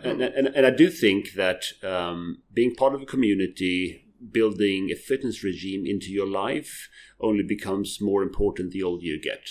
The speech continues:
And, and, uh, 'cause the, the reality is it takes longer to get back if you've been off the bike. If you had an accident, it takes longer to recover. And sometimes you just ache, you know, body hurts. And that's, that's different being in your mid-fifties than in your mid-twenties.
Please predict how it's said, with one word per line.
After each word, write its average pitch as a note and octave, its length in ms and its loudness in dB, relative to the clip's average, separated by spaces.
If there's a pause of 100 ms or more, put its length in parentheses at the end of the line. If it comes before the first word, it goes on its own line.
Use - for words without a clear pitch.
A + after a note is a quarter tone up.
(140)
And, E2 360 -8 (100)
and, D#2 340 -10
uh, D#2 160 -4 (800)
'cause G#2 220 0 (100)
the, A2 140 0 (140)
the A2 120 2
reality A#2 560 4
is F#2+ 180 0
it A2 120 -2
takes A#2 260 -6
longer B2 320 6
to D#3+ 120 2
get E3+ 200 2
back F#2 280 0
if G#2+ 120 -6
you've F#2+ 100 -4
been G#2 120 2
off F#2+ 140 -4
the A2 80 -2
bike. F2+ 560 -4
If F#2 220 -8
you F#2+ 120 -4
had G#2 220 -2
an A2+ 80 -2
accident, G#2 440 -2
it G2+ 40 0
takes E2+ 140 -6
longer G#2 280 -2
to G#2+ 100 -10
recover. F#2 600 -2 (300)
And - 80 -6
sometimes C#3+ 540 0
you C3+ 80 -10
just A#2 240 -2
ache, - 420 -2 (220)
you G2+ 80 -16
know, A1+ 140 -8 (140)
body G#2 220 2
hurts. E2+ 500 -4
And F2+ 180 -8
that's, - 440 -6 (100)
that's G#2 240 -2
different A2+ 400 0
being F#2+ 280 2
in F#2+ 80 -2
your F#2+ 100 -2
mid-fifties A2+ 640 0
than G2+ 160 2
in F#2+ 160 -2
your F#2 120 -4
mid-twenties. F2 720 -6